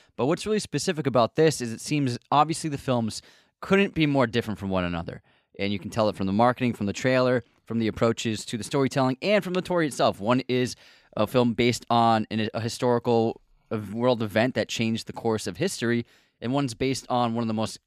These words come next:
successful toy lines in American history. So two big stories, but completely different genres, and very talented filmmakers behind them. We have, obviously, Christopher Nolan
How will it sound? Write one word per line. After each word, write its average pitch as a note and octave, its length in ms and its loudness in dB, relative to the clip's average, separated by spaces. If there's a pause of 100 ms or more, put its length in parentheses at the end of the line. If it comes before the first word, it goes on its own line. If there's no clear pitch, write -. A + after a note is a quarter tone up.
successful - 640 -4
toy C3 260 -2
lines G2+ 460 -4 (300)
in G#2 100 -4
American G2 320 -4
history. F#2 380 -8
So G2 320 -6 (420)
two E3+ 380 0 (100)
big D#3 360 0 (100)
stories, E3 640 2
but C3+ 320 -2 (160)
completely E3 640 -4
different A2+ 360 -4
genres, G#2 500 -2 (380)
and B2 320 2
very D#3+ 580 4 (140)
talented D#3 500 0
filmmakers A2+ 540 -2
behind A2+ 320 -2
them. A2+ 80 -2
We A2+ 80 0
have, G#2+ 120 -4 (300)
obviously, E3 320 0
Christopher B2 380 -4
Nolan B2+ 340 0